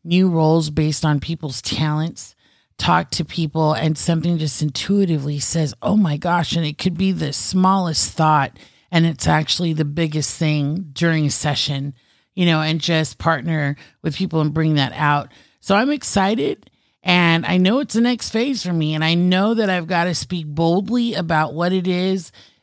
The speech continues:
that I get to do in this part of my life, and I'll get there. So anyways, Be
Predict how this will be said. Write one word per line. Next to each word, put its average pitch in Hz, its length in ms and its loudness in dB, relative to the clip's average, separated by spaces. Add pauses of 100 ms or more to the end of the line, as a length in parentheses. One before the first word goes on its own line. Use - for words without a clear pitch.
that 160 500 0
I 170 100 0
get 160 260 -4
to 175 140 -4
do 180 480 0 (480)
in 175 120 0
this 175 180 0
part 180 300 0
of 180 40 -2
my 156 220 2
life, 170 360 -2
and 233 120 -2
I'll 262 100 0
get 156 280 -4
there. 143 320 -2 (200)
So 247 200 2
anyways, 233 340 2
Be 202 320 0